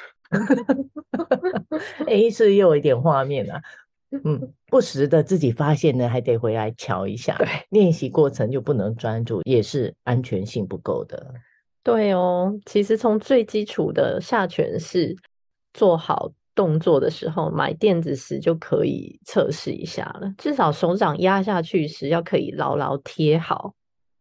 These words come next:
Speaker 2: 垫子不要移动啊。<laughs>
Speaker 1: 对啊，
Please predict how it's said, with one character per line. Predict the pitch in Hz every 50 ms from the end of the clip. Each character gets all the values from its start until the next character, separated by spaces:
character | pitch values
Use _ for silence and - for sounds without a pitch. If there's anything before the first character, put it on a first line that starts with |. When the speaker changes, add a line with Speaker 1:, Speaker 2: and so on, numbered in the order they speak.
| _ -
Speaker 2:
垫 | 226 214 190
子 | 185 156 151
不 | 165 156
要 | 160 160 160
移 | - 147 131 - -
动 | - 165 143 151
啊。 | 151 160 156 - - - - -
<laughs> | - - 302 226 202 196 269 262 226 170 - - - - - _ _ _ _ _ _
Speaker 1:
对 | - 131 127 120
啊， | 117 117 117 117 127 131